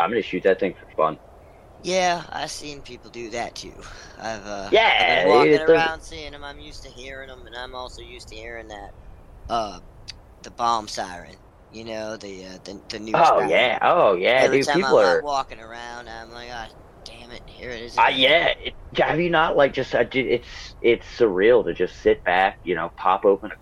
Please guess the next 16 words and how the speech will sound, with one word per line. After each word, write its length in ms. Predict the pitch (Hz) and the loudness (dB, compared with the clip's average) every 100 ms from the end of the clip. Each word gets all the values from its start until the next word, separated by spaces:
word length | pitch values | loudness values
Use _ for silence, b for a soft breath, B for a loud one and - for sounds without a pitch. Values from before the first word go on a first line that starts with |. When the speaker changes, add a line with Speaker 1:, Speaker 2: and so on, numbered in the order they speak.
| - | 0
Speaker 1:
Quantum 340 | 90 98 104 | 2 2 0
and 100 | 90 | -4
just 180 | 87 90 - - | -8 -10 -12 -16
watch 420 | - 85 80 - 85 | -2 0 0 -4 -6
that 160 | 80 - | -6 -6
mushroom 400 | 85 - 107 104 | -8 -6 -8 -10
cloud. 420 | 104 113 107 120 127 - - - | -2 0 2 0 -4 -14 -14 -4
And 140 | 101 | -2
it's 140 | 110 - 127 | -2 0 2
always 320 | 185 240 233 | 4 4 4
down, 420 | 180 180 175 151 110 - | 2 2 0 -2 -10 2
way 360 | 139 170 190 180 | 4 6 2 2
down 380 | 156 147 131 | 2 2 0
in, 80 | 113 | 0
like, 220 | 101 107 - | 0 -2 0
the, 160 | 101 | -2